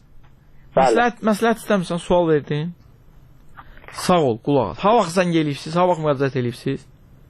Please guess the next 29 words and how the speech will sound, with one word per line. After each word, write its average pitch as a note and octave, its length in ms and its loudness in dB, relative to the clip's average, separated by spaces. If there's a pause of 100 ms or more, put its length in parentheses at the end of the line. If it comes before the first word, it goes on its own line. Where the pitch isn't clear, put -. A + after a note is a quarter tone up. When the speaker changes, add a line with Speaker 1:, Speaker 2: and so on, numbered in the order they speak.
(1120)
Speaker 1:
Mən F#3 200 6
iyun G3+ 200 4
ayından, E3 380 4
deməli, D#3 360 4
mən D3 140 4
müraciət C#3+ 320 2
Speaker 2:
Deməli, A3+ 320 4
Speaker 1:
edirəm, C4+ 100 2
Speaker 2:
indi C#4+ 120 2
Speaker 1:
iyun B3+ 80 0
Speaker 2:
mən C4+ 120 2
sizə A3+ 160 -2
Speaker 1:
ayından. B3 120 4
Speaker 2:
yolunu A3+ 260 4
gör-, E3+ 160 0
məsləhət F#3+ 380 0
verirəm. B2+ 280 -4
Məsləhət G3 320 0
istəmirsinizmi? D#3 560 -2
Qulaq C#3 280 4
asın. - 220 -10 (720)
Siz C4+ 360 0
gedirsiniz, G3 1000 2 (160)
ü, E3+ 160 0
sosial, F3+ 460 2 (180)
ünvanlı E3 380 4
sosial D#3+ 400 0
yardıma C#3 460 2
yazılı C#3+ 420 2